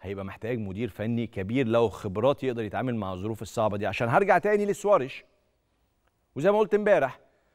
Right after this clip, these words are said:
الراجل جه في ظروف صعبة. في حاجة اسمها الجملة الشهيرة اللي بنقولها دايما، رجل المرحلة. ده مش مرحلة، أو دي مش مرحلته، مش مرحلة سواريش. كان ممكن لو في مرحلة تانية كان يأدي بشكل كويس،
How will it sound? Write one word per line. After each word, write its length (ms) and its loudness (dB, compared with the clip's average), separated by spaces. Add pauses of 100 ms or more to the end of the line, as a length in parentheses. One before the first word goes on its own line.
(960)
الراجل 400 4
جه 280 4 (160)
في 200 -2
ظروف 280 0
صعبة. 440 2
في 140 -8
حاجة 240 -2
اسمها 440 -4 (140)
الجملة 300 -2
الشهيرة 640 0 (180)
اللي 140 -4
بنقولها 320 0
دايما، 400 0
رجل 260 0
المرحلة. 520 -6 (920)
ده 280 0 (220)
مش 300 -8
مرحلة، 340 -10
أو 140 -10
دي 140 -4
مش 200 -8
مرحلته، 420 -10 (220)
مش 140 -16
مرحلة 260 -4
سواريش. 340 -8
كان 120 -8
ممكن 260 -4
لو 100 0
في 120 -8
مرحلة 320 -4
تانية 240 -2
كان 200 -6
يأدي 420 -2
بشكل 320 -8
كويس، 460 -12